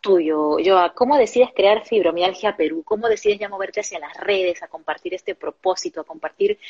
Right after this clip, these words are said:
esta, esta forma de, de, de sanar integralmente y de, de querer acompañar a las personas en esto? ¿Cómo pasas ya de consulta a redes, que es otro gran paso también?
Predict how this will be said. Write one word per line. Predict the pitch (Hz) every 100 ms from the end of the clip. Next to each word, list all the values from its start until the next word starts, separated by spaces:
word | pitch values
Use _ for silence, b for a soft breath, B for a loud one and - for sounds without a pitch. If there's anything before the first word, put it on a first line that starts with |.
| B B
esta, | 190 - 214 202 196
esta | 185 - 196
forma | - 190 202 208
de, | 190 170
de, | 170 -
de | - 165
sanar | - 165 165 175 202
integralmente | 214 185 165 170 180 190 190 190 196
y | 185
de, | 165 156 151 -
de | 160
querer | - 160 170
acompañar | 196 185 165 160 165 240
a | 214
las | -
personas | 165 - 156 - 135
en | -
esto? | - - -
¿Cómo | 208 208
pasas | 208 208 196
ya | 180
de | 165
consulta | 147 147 - 247 330 359 B B
a | 202 226 -
redes, | - - 107 101 -
que | -
es | - -
otro | 190 185
gran | 147 139
paso | 214 - -
también? | 131 - _